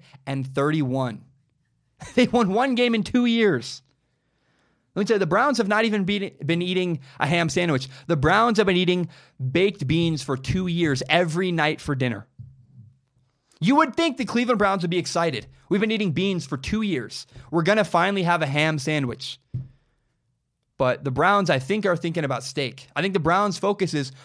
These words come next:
"We're gonna have steak." And when they get a ham sandwich, they're not gonna appreciate it like they probably could. I, I think the Browns could go six and ten,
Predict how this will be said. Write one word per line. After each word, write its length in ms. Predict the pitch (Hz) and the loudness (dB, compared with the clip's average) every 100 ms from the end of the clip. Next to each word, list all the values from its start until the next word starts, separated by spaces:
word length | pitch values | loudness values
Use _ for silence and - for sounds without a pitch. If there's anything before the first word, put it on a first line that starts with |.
| - | -6
"We're 140 | 180 220 | -2 0
gonna 160 | 240 | 2
have 120 | 208 | 0
steak." 480 | 165 240 208 - - _ _ _ _ _ _ _ _ _ _ _ 147 | -2 -2 -2 -6 -18 _ _ _ _ _ _ _ _ _ _ _ -4
And 260 | 151 147 | -2 -2
when 120 | 143 | 0
they 120 | 175 202 | 0 0
get 120 | 185 | 0
a 40 | |
ham 240 | 160 175 165 | 0 -2 0
sandwich, 480 | 190 185 135 131 - _ 131 | -2 0 -2 -4 -12 _ -2
they're 160 | 160 | 0
not 260 | 180 175 180 | 2 2 0
gonna 160 | 180 | -2
appreciate 420 | 135 156 165 156 131 | -2 0 0 2 0
it 60 | |
like 200 | 127 127 | -2 -4
they 100 | 123 | -4
probably 320 | - 127 123 | -2 -2 -2
could. 280 | 120 120 110 - _ _ _ _ _ _ _ - | -4 -6 -8 -14 _ _ _ _ _ _ _ -12
I, 260 | 214 196 269 | -8 -4 -2
I 20 | |
think 140 | 330 | -2
the 60 | 330 | 0
Browns 360 | 196 247 262 | 2 2 2
could 180 | - 220 | -2 0
go 340 | 226 233 208 170 | 2 2 0 -4
six 300 | - 214 226 | -2 -2 0
and 120 | 208 | -2
ten, 400 | 175 185 247 254 | 0 2 0 -4